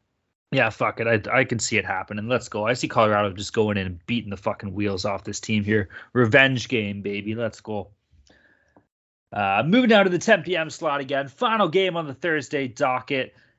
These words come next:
Kind of a shit <laughs> game for the last game on a heavy slate, but we got the Montreal Canadiens against the Calgary Flames. Game itself is in Calgary. Uh, Montreal on the money line is paying off plus three thirty. Calgary on the money line, minus four ten.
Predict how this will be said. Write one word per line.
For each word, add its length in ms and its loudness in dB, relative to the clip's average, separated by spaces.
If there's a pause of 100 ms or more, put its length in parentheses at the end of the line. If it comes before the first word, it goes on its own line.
(120)
Kind 180 4
of 80 2
a 40 -2
shit 500 -2
<laughs> 20 -16
game 340 2
for 140 0
the 100 0
last 380 2
game 260 0
on 140 -2
a 160 2
heavy 280 2
slate, 480 -6
but 120 -8
we 80 0
got 140 2
the 60 -2
Montreal 380 0
Canadiens 460 -4
against 180 -2
the 60 -10
Calgary 420 2
Flames. 380 -6
Game 260 0
itself 400 -2
is 100 -6
in 140 -10
Calgary. 640 0 (340)
Uh, 220 2
Montreal 400 0
on 80 0
the 60 -6
money 200 -2
line 200 0
is 80 -10
paying 260 -2
off 160 -2
plus 240 0
three 200 -4
thirty. 360 0
Calgary 460 0
on 80 -2
the 40 -8
money 200 -4
line, 180 -2
minus 240 -4
four 220 -4
ten. 400 -4